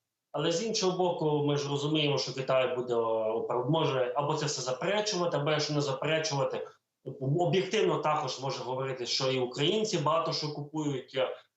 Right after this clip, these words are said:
і це дійсно правда. Там ба-, велика левова частка донедавна,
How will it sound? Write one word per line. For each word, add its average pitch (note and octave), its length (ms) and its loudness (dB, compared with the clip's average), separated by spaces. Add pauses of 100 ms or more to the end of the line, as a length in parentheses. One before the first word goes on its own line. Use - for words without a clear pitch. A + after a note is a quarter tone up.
(140)
і C3 60 -16
це - 160 -4
дійсно C#3+ 340 0
правда. E3+ 360 0
Там C#3 320 -2
ба-, C3+ 200 0
велика D3+ 320 0
левова D#3 340 2
частка C#3+ 460 -2
донедавна, B2+ 760 -2